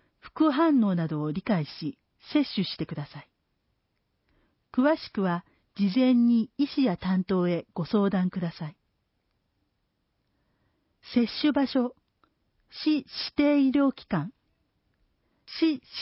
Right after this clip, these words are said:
定医療機関以外での接種は、全額自己負担となりますが、減免になる場合があります。事前に担当へご確認ください。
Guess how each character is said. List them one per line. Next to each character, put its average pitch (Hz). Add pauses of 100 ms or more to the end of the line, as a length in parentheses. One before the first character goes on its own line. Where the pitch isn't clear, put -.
(100)
定 302
医 285
療 302
機 -
関 208
以 240
外 226
で 165
の 143 (280)
接 214 (140)
種 139
は、 - (640)
全 269
額 269
自 220
己 285
負 -
担 269
と 180
な 175
り 180
ま 180
す -
が、 151 (760)
減 277
免 302
に 285
な 277
る 262
場 180
合 185
が 180
あ 160
り 160
ま 156
す。 - (1900)
事 202
前 294
に 269
担 262
当 269
へ 262
ご 202
確 -
認 208
く 220
だ 180
さ 160
い。 190